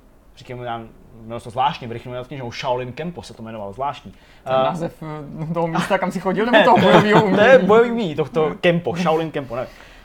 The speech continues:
Speaker 1: Tak,
Speaker 2: Já
Speaker 1: eh,
Speaker 2: jsem se, to je nějaký kemp.
Speaker 1: to hodně odpovídá tomu, jak vypadá a jak se hraje to postscriptum.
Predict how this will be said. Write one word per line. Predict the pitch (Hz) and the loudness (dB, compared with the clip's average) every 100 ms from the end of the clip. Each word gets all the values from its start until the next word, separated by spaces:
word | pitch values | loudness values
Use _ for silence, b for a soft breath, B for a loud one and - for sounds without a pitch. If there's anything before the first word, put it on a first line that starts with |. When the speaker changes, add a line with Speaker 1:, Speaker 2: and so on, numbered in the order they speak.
| - | -2
Speaker 1:
Tak, | 143 | 0
Speaker 2:
Já | 202 160 | 4 4
Speaker 1:
eh, | |
Speaker 2:
jsem | 151 151 | 4 2
se, | 170 | -2
to | 139 | -6
je | |
nějaký | 151 147 151 | -6 -8 -10
kemp. | 151 156 160 - _ - _ _ _ _ _ _ | -10 -12 -14 -20 _ -20 _ _ _ _ _ _
Speaker 1:
to | - | -2
hodně | 165 214 262 | 2 2 0
odpovídá | 226 208 208 208 | -2 -2 -2 -2
tomu, | 196 202 | -2 -4
jak | 180 | -4
vypadá | 180 185 175 | -2 0 0
a | 175 170 | -2 -6
jak | 156 | -6
se | 165 | -6
hraje | 160 165 | -4 -4
to | 170 | -6
postscriptum. | 160 - 151 - | -12 -12 -14 -14